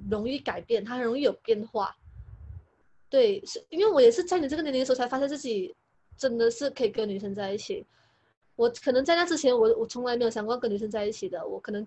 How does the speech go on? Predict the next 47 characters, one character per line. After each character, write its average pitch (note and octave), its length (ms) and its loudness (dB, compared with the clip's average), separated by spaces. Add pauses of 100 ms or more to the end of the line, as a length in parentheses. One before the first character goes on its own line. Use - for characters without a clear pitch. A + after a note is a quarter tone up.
认 C4+ 220 2
为 A3+ 80 2
自 B3+ 120 -6
己 A#3 80 -6
就 A#3 80 -6
是 B3+ 120 -4
所 - 280 -4
谓 A#3 140 0
的 A3 160 2
俗 G#3+ 300 -8
称 A#3 240 -8
的 G#3+ 200 -4 (160)
直 G#3 220 -6
女。 G#3 340 -6 (460)
可 - 80 -6
是 D#4 100 0
后 F#4+ 140 4
来 E4+ 100 6
我 C4+ 80 8
就 C#4+ 80 6
自 D#4 120 0
己 D#4+ 100 2
打 A3+ 180 0
自 C#4 80 -4
己 C4 120 -2
的 A#3+ 60 4
脸 A3+ 140 2
了， G3+ 220 -2
我 G3+ 60 -4
真 A3 120 2
的 A3+ 60 4
是 - 80 -6
跟 B3 100 -2
女 G3+ 120 -4
生 G#3+ 120 -8
在 G#3 160 -6
一 G#3 80 -6
起， - 300 -10
所 C4+ 100 -4
以 D4 160 -2
很 C4 160 -8
难 A#3+ 220 0
讲 A3+ 240 -4
这 B3+ 60 0
种 B3 80 -2
东 G3+ 120 -6
西。 G3+ 300 -8